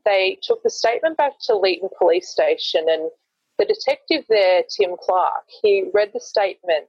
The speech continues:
and there was a red flag to him in the statement. What it was is that Vincent said on Sunday afternoon he'd been to a local supermarket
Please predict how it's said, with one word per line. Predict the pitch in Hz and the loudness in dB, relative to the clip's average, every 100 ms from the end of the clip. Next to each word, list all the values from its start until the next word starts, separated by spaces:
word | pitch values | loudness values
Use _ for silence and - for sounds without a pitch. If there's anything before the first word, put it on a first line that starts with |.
| 175 | -2
and | 170 175 | 0 2
there | 180 | 2
was | 180 180 | 2 2
a | 185 | 0
red | 190 180 185 _ | 2 2 0 _
flag | - 175 160 165 | 0 2 2 -2
to | - | -8
him | 165 175 165 160 | -4 -2 -2 0
in | 160 | -2
the | 156 | -2
statement. | - 185 170 - 147 - _ _ _ _ _ _ | -6 -2 -2 -4 -12 -20 _ _ _ _ _ _
What | 240 294 | 0 0
it | 466 | 2
was | 214 185 180 | 2 2 0
is | 185 170 | -4 0
that | 165 - | 0 0
Vincent | 208 202 - - 190 | 0 0 -2 -4 -4
said | - 196 185 | -2 0 0
on | 175 | -2
Sunday | - - 180 170 165 | -4 -4 0 2 2
afternoon | 156 156 _ 175 165 165 160 156 | 2 0 _ -2 2 4 2 0
he'd | 170 160 - | -2 0 0
been | 160 165 165 - | 0 0 -4 -2
to | 165 156 156 _ _ | 0 0 -4 _ _
a | 175 | 0
local | 165 160 - - | 2 0 -2 -8
supermarket | - - 196 - 170 151 - 165 - | -4 -2 -2 -2 -2 -2 -2 -4 -6